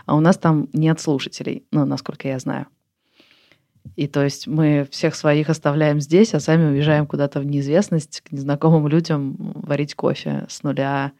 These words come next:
где нас никто не знает, н-, никому мы не интересны. И тут мне в Телеграме пишет Илья, ну, некий Илья. И он говорит: «Слушайте, э, у нас в Солнечнодольске», и я такая: «Э, где это?» «У нас в Солнечнодольске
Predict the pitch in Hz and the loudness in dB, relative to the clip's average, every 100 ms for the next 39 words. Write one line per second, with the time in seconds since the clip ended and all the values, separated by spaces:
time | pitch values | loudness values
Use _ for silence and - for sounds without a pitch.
0 | _ _ _ 143 139 143 135 - 139 135 | _ _ _ -4 -2 -2 -4 -2 -2 -2
1 | 139 135 135 - 139 143 147 151 147 147 | -2 -2 -2 -4 -6 -4 -4 -4 -4 -2
2 | 147 143 139 - 131 - - _ _ _ | -2 -2 -4 -4 -6 -8 -14 _ _ _
3 | _ _ _ _ _ _ - 170 302 220 | _ _ _ _ _ _ 0 4 8 8
4 | 208 - 170 175 226 170 220 214 - 180 | 8 6 6 8 8 8 4 2 2 4
5 | 151 123 - _ _ _ _ - 185 147 | 4 2 -2 _ _ _ _ 2 4 6
6 | 143 190 - 156 - 151 135 117 - _ | 6 4 4 -2 0 -2 -2 -4 -6 _
7 | _ _ - - _ 180 254 240 220 170 | _ _ -20 -20 _ 8 10 10 8 6
8 | - 214 208 - 139 - - 160 156 151 | 4 4 2 2 -2 -2 -2 2 2 2
9 | - 190 220 226 - - 185 185 185 - | 0 6 6 6 -4 -4 2 2 2 2
10 | 165 247 - - 147 143 _ - 156 147 | 6 6 6 0 -4 -4 _ -8 -4 -4
11 | 139 - 135 135 - 139 139 151 147 - | -6 -6 -6 -6 -4 -4 -4 -8 -6 -6
12 | - - - - - - - 190 185 - | -8 -16 -20 -20 -20 -8 2 4 4 2
13 | 151 160 160 147 - 160 302 - 151 | 0 2 4 2 2 4 4 4 -4